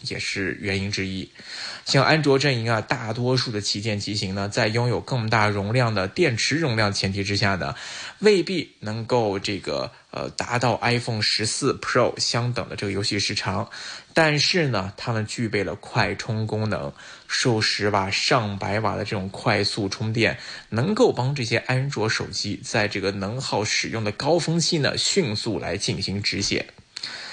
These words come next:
这一点上呢，iPhone 目前看确实呢，还占不到什么太大优势。所以结合目前啊，市场上已经爆料出来的一些消息来看呢，苹果这次解决 iPhone 十五系列的这个续航问题，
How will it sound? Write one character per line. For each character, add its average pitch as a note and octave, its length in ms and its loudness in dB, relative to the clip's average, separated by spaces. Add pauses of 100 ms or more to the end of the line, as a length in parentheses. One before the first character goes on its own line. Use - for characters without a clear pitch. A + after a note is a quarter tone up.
(160)
这 B3 120 6
一 A3 100 6
点 A2+ 240 4
上 G#2+ 160 4
呢， G#2 200 0
iPhone C#3 280 2
目 B2+ 160 2
前 G2+ 180 -2
看 - 320 0
确 C3 280 2
实 G2+ 160 -2
呢， G#2 120 -8
还 A#2 140 -4
占 A#2+ 340 -2
不 G#2+ 120 0
到 G#2 180 0
什 G2+ 100 -4
么 F#2+ 120 -4
太 - 180 -2
大 F#2+ 160 0
优 G2 180 0
势。 - 320 0 (600)
所 - 160 6
以 C#3+ 80 4
结 D3 180 4
合 D3+ 140 0
目 D3+ 160 0
前 A2+ 240 2
啊， A2 100 2
市 B2+ 180 -2
场 A2 160 0
上 A2 200 0
已 - 20 -8
经 G#2 160 -4
爆 A#2 300 2
料 A#2 240 2
出 - 140 -6
来 F#2 40 -2
的 F#2+ 80 -4
一 - 20 -2
些 A2 140 -4
消 A2 260 0
息 A2 180 0
来 D#2+ 140 0
看 G2 280 -2
呢， B1+ 180 -6 (460)
苹 G#3 320 2
果 C#3+ 280 0 (120)
这 D#3 180 2
次 A#2 240 -2
解 G2 240 -2
决 G#2+ 180 -2
iPhone C3+ 380 0
十 A#2+ 300 2
五 E3 200 2
系 - 240 2
列 B2 140 2
的 G2 80 0
这 A#2 100 -2
个 A#2+ 80 0
续 - 380 2
航 G2+ 300 -4
问 B2 200 2
题， - 320 -6